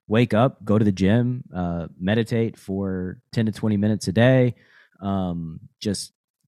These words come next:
drink, uh, drink green juice every day, just eat all the right things, just fuel yourself i-, in a positive way, and then study and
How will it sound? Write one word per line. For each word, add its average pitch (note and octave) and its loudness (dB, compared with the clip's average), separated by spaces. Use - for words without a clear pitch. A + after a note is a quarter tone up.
drink, G#2 0
uh, E2+ -4
drink F#2+ -6
green F#3 6
juice E3 2
every C#3+ 4
day, B2+ 2
just A2+ -6
eat D3 2
all A#2 4
the A2+ 2
right F#2+ 0
things, F3 2
just - -6
fuel D3+ 6
yourself B2+ 2
i-, E2+ -8
in G2+ -4
a F#2+ -2
positive G2 -4
way, C3+ 4
and B2+ 0
then B2+ 4
study A#2+ 4
and G2 -4